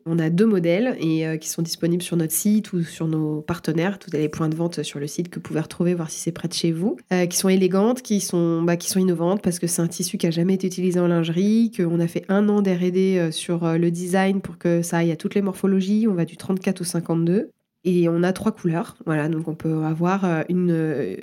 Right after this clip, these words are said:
une lingerie, si tu veux, qui va te protéger des U V, qui va te protéger des frottements, qui va éviter que ta cicatrice s'abîme, qu'elle devienne hypertrophique, ce qui souvent nécessite d'être reprise, parce qu'en fait, ça te fait un bourrelet de peau et ça fait vraiment mal quand tu t'habilles.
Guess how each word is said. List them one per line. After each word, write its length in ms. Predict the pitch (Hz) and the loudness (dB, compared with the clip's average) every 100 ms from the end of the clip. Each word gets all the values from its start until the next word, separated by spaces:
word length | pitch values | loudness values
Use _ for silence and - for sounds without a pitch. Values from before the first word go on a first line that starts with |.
| - | 0
une 160 | 175 | 2
lingerie, 300 | 185 185 202 | 2 2 0
si 140 | 214 185 | -2 -2
tu 120 | 185 | -2
veux, 140 | 180 | 0
qui 180 | 214 - | -2 -2
va 120 | 175 | -2
te 60 | 175 | -2
protéger 360 | 196 185 185 | -2 0 0
des 220 | 180 180 175 | 0 0 0
U 100 | 175 | 2
V, 280 | 175 185 | 2 2
qui 140 | 185 180 | 0 -2
va 120 | 160 | -4
te 20 | |
protéger 320 | - 180 190 | -4 -2 0
des 120 | 185 185 | 0 -2
frottements, 600 | - 185 185 175 180 180 | -2 -2 0 2 2 0
qui 160 | 185 | -2
va 80 | 165 | -2
éviter 300 | 165 180 208 | -2 0 -2
que 60 | 202 | -2
ta 80 | |
cicatrice 440 | 185 - 190 - 196 | -4 -2 -4 -2 -2
s'abîme, 560 | - 190 180 190 190 | 0 0 2 2 2
qu'elle 140 | 190 170 | 0 -2
devienne 280 | 165 170 175 | 0 0 0
hypertrophique, 680 | 175 180 - 190 - 226 | -2 -6 -4 -4 -2 -4
ce 80 | - | -6
qui 140 | - 180 | -8 -4
souvent 280 | 185 175 | -2 -2
nécessite 460 | 180 175 170 - 190 | 0 -2 -4 -4 -2
d'être 320 | 175 170 - | -2 -2 -2
reprise, 340 | 180 - 226 226 | -2 0 0 -2
parce 160 | 170 | -4
qu'en 80 | 180 | -2
fait, 160 | 175 185 | -2 -2
ça 140 | 175 | -4
te 80 | 170 | -2
fait 100 | 175 | -2
un 60 | |
bourrelet 260 | 170 170 165 | 0 2 0
de 60 | 170 | 0
peau 180 | 202 | 0
et 20 | 202 | 0
ça 160 | 180 | -2
fait 140 | 175 165 | -6 -6
vraiment 380 | 165 175 170 | -2 0 2
mal 360 | 160 165 190 180 | 2 2 2 0
quand 120 | 180 | -4
tu 120 | 170 | -10
t'habilles. 580 | - 165 160 180 226 185 | -4 -2 -2 0 0 -2